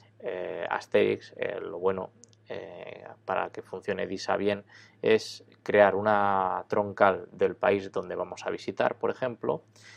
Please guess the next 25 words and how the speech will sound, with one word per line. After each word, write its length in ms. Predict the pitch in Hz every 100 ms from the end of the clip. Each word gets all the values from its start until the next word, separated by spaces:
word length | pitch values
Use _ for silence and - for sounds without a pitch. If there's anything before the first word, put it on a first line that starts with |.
| - _
Imaginaros 640 | - 90 87 95 95 92 -
que 80 | 95
vamos 240 | 92 92
a 80 | 104
Francia, 420 | 120 120 123 120
pues, 440 | - 117 120 - -
eh, 280 | 101 92 -
compramos 600 | 104 101 104 104 107 - - - - _ _
una 220 | - 107
troncal, 600 | 101 104 104 104 104 104 - _
¿vale? 300 | 104 95 - - _
Bueno, 260 | 101 92 87 -
no 160 | 95 98
se 160 | -
compra 260 | 104 98 98
una 120 | 95
troncal, 320 | 101 95 110
sino 200 | - 95
se 120 | 92 98
compra 400 | 98 95 95 101
una 240 | 104 98
numeración 600 | 95 92 92 - 101 92
geográfica 760 | - 95 92 95 - - 92
de 100 | 85
Francia 580 | 82 113 120 - 110 170